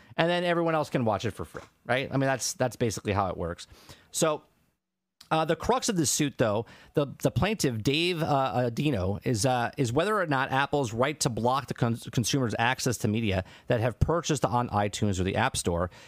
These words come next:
if the account has been suspended. Now, David's suit argued that just like Best Buy cannot come into his person's home and resp-, and, and, and repossess the movie or D V D that he's such purchased, okay, from it, the,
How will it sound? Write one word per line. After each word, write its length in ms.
if 100
the 120
account 300
has 140
been 140
suspended. 580
Now, 120
David's 400
suit 440
argued 560
that 140
just 300
like 180
Best 240
Buy 200
cannot 320
come 160
into 120
his 120
person's 420
home 500
and 160
resp-, 300
and, 140
and, 380
and 160
repossess 500
the 120
movie 280
or 120
D 120
V 120
D 140
that 120
he's 180
such 380
purchased, 640
okay, 240
from 380
it, 120
the, 300